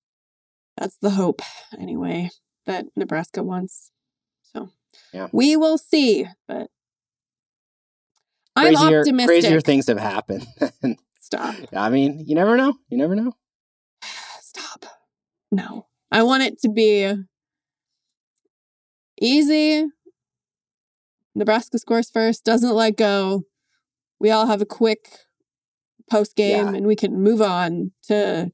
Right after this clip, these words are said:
Speaker 1: the other place that we need to
Speaker 2: We
Speaker 1: be.
Speaker 2: are, we are aiming for the quickest game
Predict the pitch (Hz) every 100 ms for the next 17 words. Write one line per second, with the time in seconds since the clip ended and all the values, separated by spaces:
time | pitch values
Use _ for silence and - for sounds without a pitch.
0 | - 214 180 - - 160 - 190 - 120
1 | 110 110 117 110 107 - 117 117 104 131
2 | 139 135 - 127 113 - 160 131 139 -
3 | 131 123 117 113 101